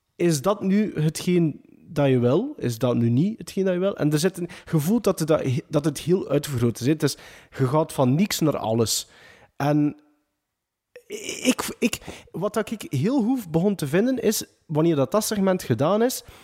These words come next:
dan voelde dat, eh, en, en inderdaad in dat, de, die, die housewarming daar, die dan uiteindelijk doorgaat,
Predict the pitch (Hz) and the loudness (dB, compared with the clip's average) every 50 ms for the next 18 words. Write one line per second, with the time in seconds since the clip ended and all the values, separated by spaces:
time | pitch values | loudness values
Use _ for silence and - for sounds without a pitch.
0 | - - - 127 139 143 131 113 127 185 240 233 240 175 165 160 - - 156 147 | -20 -14 -8 -2 0 0 0 0 0 0 2 2 2 2 2 0 0 0 0 2
1 | 139 131 127 120 110 101 - - - - - - - 131 135 131 - - 127 131 | 2 4 2 2 0 -2 -4 -6 -6 -8 -8 -6 -2 0 0 0 0 0 -2 0
2 | 127 123 120 110 127 151 175 - 160 135 123 113 107 107 110 113 107 110 110 110 | 0 0 -2 0 0 0 0 0 0 0 0 2 0 0 -2 -4 -4 -4 -4 -4
3 | 104 110 110 110 110 107 110 104 90 95 120 160 165 151 156 156 170 185 185 185 | -2 -2 -2 -2 -2 -2 -4 -4 -2 0 0 0 0 0 0 0 0 0 2 2
4 | 185 196 196 190 185 180 185 202 226 254 - - - - 139 139 135 151 156 160 | 2 2 2 2 2 2 2 2 2 0 -2 -8 -12 -10 -10 -4 -2 0 2 2
5 | 160 165 156 147 - 170 170 180 170 127 143 165 180 185 190 208 202 - | 4 2 2 2 2 2 2 2 2 2 2 2 2 4 2 0 0 -2